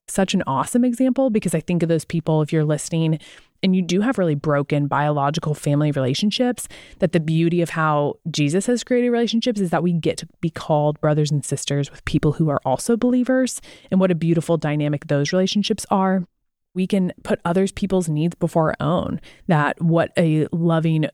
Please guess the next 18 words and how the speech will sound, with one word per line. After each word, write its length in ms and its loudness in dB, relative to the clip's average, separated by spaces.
just 220 -2
freedom 540 2
and 120 2
excitement 500 -2
comes 260 -2
from 180 2
serving 360 0
other 180 0
people. 460 0
And 120 2
when 120 2
you 80 0
get 240 -2
the 80 -4
joy 280 0
of 140 -2
doing 340 0
that, 320 -2